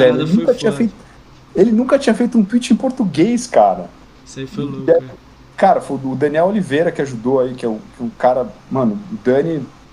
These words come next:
Speaker 2: amor enorme que eu tenho pelo cara aí, super amigão, ajuda muito a causa. Ele foi lá e, e, e conseguiu isso.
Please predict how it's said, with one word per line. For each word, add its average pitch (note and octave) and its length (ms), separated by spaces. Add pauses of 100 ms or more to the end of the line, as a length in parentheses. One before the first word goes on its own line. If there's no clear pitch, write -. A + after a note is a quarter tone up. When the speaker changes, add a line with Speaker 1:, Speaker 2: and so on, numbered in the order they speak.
(540)
Speaker 2:
amor C#3 540
enorme C3+ 480
que B2 60
eu A#2+ 40
tenho B2 200
pelo A#2 180
cara A#2 380
aí, A#2 140
super D3 460
amigão, B2 480
ajuda B2 300
muito C3 580
a - 20
causa. B2 360 (1400)
Ele D3 160
foi E3+ 180
lá D#3+ 220
e, G3 120
e, F3 320 (460)
e - 40
conseguiu C#3 540
isso. D3+ 400